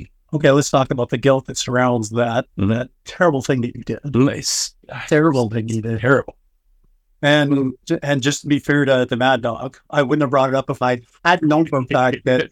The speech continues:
Speaker 2: <laughs>
Speaker 1: he's not the only one that's gone down this road, okay? And he didn't do it on purpose,
Speaker 2: No.
Speaker 1: just for the
Speaker 2: Not
Speaker 1: sake of the
Speaker 2: good.
Speaker 1: listeners, right? So,
Speaker 2: Yeah.
Speaker 1: uh, when did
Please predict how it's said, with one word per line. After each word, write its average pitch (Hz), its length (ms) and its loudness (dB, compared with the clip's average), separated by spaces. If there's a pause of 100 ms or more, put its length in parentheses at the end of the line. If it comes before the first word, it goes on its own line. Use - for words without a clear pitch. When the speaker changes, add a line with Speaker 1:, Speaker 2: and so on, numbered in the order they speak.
(100)
Speaker 2:
<laughs> - 160 -14
Speaker 1:
he's 160 140 4
not 139 220 2
the 147 60 0
only 139 200 2
one 120 160 0
that's 120 160 0
gone 131 180 0
down 123 200 0
this 120 200 -4
road, 113 280 -4
okay? 127 340 -2 (380)
And 165 260 4
he 170 60 -2
didn't 165 200 2
do 151 140 4
it 139 60 0
on 127 120 -2
purpose, 123 300 -4
Speaker 2:
No. 110 120 0 (180)
Speaker 1:
just 151 300 2
for 98 80 -6
the 127 80 2
Speaker 2:
Not 117 100 2
Speaker 1:
sake 139 160 0
of 135 80 -2
the 120 40 0
Speaker 2:
good. - 60 0
Speaker 1:
listeners, 123 500 -2
right? 135 300 -2
So, - 240 -4
Speaker 2:
Yeah. - 120 -10 (540)
Speaker 1:
uh, 135 360 0 (460)
when 156 520 2
did 147 240 2